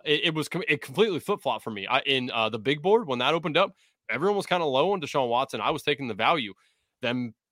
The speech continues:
B B M came out, and Deshaun Watson's kind of a little higher than I thought he would be, but it still, it doesn't scare me off of it. I've actually just got sniped on him a ton. Um, like, l-, last night, for example, did a,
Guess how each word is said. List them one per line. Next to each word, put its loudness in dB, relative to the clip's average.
B -10
B 0
M 4
came 4
out, 6
and -2
Deshaun -2
Watson's 0
kind -4
of -4
a -6
little -2
higher 2
than -2
I 0
thought 2
he -2
would -2
be, 0
but 8
it -4
still, 2
it -4
doesn't 0
scare 0
me 2
off 4
of -6
it. 0
I've 4
actually 0
just -6
got -2
sniped -2
on 0
him -6
a -4
ton. 0
Um, 6
like, -2
l-, -16
last 4
night, 4
for -2
example, -4
did -6
a, 2